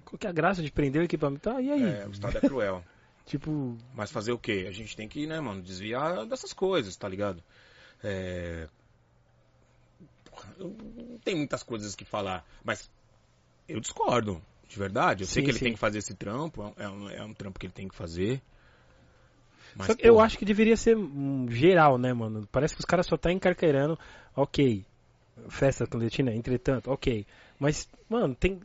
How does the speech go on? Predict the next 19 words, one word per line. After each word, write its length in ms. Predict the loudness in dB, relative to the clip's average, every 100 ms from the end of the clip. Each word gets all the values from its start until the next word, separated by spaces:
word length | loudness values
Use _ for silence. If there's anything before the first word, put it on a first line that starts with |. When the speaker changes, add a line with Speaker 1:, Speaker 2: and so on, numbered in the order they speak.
| -6
Speaker 1:
tem 120 | 0
tantas 320 | 2 2 0 -2
coisas 320 | 2 2 2
que, 240 | -4 -6 -8 -8
que 280 | -6 -6 -8 _ _ _
pior 320 | 8 10 10
acontecendo, 560 | 6 0 -4 -6 -6 -6
tá 100 | -6
ligado? 320 | -4 -4 -6
Que, 180 | -10 -10
que 200 | -8 -8 -12 -14
Speaker 2:
Tem 100 | -10
coisa 220 | -4 -2
Speaker 1:
que 0 |
os 80 | 4
cara 160 | 6 8
Speaker 2:
pior 60 |
Speaker 1:
poderia, 400 | 8 8 10 8
Speaker 2:
acontecendo. 320 | 8 4 0